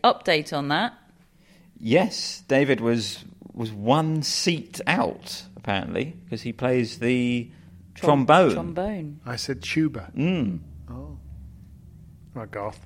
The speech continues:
Speaker 1: Heck of a guess, that
Speaker 3: Second,
Speaker 1: is.
Speaker 3: second shout out for Garth. <laughs> Um, but can I, can I have a Robert for Bob? Am I allowed to do that?
Speaker 1: I mean, I think Bob would be better, but
Speaker 2: Bob
Speaker 1: sure.
Speaker 2: Bryan?
Speaker 3: I mean, he might.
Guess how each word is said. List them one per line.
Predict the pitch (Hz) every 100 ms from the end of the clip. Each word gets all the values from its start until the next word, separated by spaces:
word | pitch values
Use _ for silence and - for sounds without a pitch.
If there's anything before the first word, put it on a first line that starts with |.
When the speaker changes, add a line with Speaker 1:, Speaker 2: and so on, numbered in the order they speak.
| -
Speaker 1:
Heck | - 175
of | 143
a | 131
guess, | 127 131 120 - -
that | -
Speaker 3:
Second, | -
Speaker 1:
is. | - -
Speaker 3:
second | 175 151 160 139
shout | - 170 131 -
out | 120
for | -
Garth. | 117 - 170 147 - - 262 - - 269
<laughs> |
Um, | 262 247 196 - - - - -
but | 247
can | - 233
I, | 233 254 -
can | 180
I | 202
have | 196 208
a |
Robert | 202 196 120 110
for | - - -
Bob? | 104 113 131 - - _ _ - - - - - - - -
Am | 123
I |
allowed | 131 131
to | -
do | 131
that? | 135 143 - _ _ _ _ _ _ - - _ -
Speaker 1:
I | -
mean, | 220 226
I |
think | 226 262 185
Bob | 214 202
would | 180
be | 170 180
better, | 214 190 147 175
but | 156
Speaker 2:
Bob | - 98
Speaker 1:
sure. | 185 131 123
Speaker 2:
Bryan? | 95 95 123 294
Speaker 3:
I | 135
mean, | 160
he | 147
might. | 139